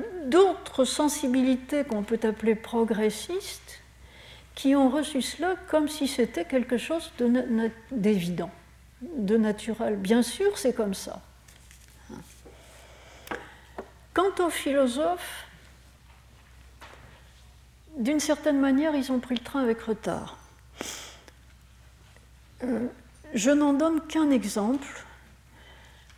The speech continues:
C'est l'exemple de la spéculation, donc une sorte de philosophie naturelle,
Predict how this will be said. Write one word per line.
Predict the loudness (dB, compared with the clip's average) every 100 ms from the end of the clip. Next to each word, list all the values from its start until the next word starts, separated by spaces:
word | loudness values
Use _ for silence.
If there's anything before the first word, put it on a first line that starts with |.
| -14
C'est | -6 2 2
l'exemple | 2 0 0 0 0 2 4
de | 4
la | 4 2
spéculation, | -2 -2 -2 0 2 2 2 -4 -4 -4 -4 -16 -20 -20 -20 -20 -14 -10
donc | -8 -4 0
une | 0
sorte | 2 2 2 2
de | 2 4 2
philosophie | 2 2 4 6 4 2 0
naturelle, | 2 0 -2 -2 -2 -2